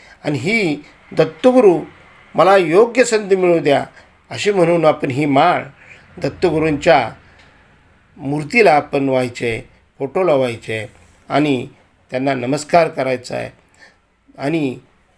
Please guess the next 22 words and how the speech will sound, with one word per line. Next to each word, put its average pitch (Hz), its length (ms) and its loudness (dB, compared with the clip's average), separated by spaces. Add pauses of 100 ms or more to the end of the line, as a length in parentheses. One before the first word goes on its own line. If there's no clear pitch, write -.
तुम्हाला 143 260 0
सांगितल्याप्रमाणे 147 920 0 (560)
"ओम 214 280 4
श्री 202 200 -4
गुरुदत्ताय 202 640 2
नमः" 175 240 0
यांचा 165 360 0
जप 151 260 -4
करायचा 131 520 -2 (500)
आणि 143 320 -4 (140)
अशा - 200 -6
प्रकारे 139 380 -2
हा 117 140 -4
पहिला 127 380 -4
टोटका 127 460 -6
श्री 123 200 -10
दत्तगुरूंचा 170 680 0
आहे. 180 100 0 (640)
दुसरा, 226 500 2 (540)
रविवारच्या 214 640 2 (1040)
सूर्यनमस्कारात 202 800 0 (280)
एक 165 180 -14